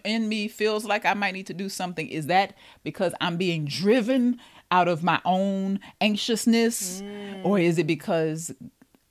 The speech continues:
Speaker 1: Holy Spirit is saying, "Now is the time"? Because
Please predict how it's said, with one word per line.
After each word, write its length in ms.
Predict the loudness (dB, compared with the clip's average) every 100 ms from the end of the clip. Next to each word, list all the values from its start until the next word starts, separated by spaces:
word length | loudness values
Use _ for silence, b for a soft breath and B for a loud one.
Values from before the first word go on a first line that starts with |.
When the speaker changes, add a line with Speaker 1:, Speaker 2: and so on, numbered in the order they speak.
| -8
Speaker 1:
Holy 240 | -2 0 -2
Spirit 320 | -2 0 0
is 100 | -4
saying, 380 | -6 -6 -4 0
"Now 240 | 0 0
is 80 | -6
the 80 | -10
time"? 420 | -12 -12 -14 -18 b b b _ _
Because 180 | -6 -2